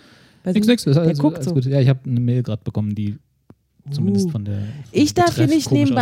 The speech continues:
Speaker 2: aussah.
Speaker 1: mir hier irgendwas aufschreiben
Speaker 2: Genau.
Speaker 1: und Notizen machen, dass ich
Speaker 2: Nein.
Speaker 1: jetzt Rezepte exp-, und du
Speaker 2: Genau.
Speaker 1: darfst deine Mails lesen
Speaker 2: Ja.
Speaker 1: oder was?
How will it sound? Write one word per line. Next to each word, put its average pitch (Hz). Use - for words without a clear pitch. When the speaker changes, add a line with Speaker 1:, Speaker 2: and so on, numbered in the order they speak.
Speaker 2:
aussah. 262
Speaker 1:
mir 294
hier 277
irgendwas 262
aufschreiben 226
Speaker 2:
Genau. 233
Speaker 1:
und 240
Notizen 269
machen, 269
dass 240
ich 156
Speaker 2:
Nein. -
Speaker 1:
jetzt 156
Rezepte 262
exp-, 262
und 226
du -
Speaker 2:
Genau. -
Speaker 1:
darfst 113
deine 269
Mails 262
lesen 185
Speaker 2:
Ja. -
Speaker 1:
oder 170
was? 170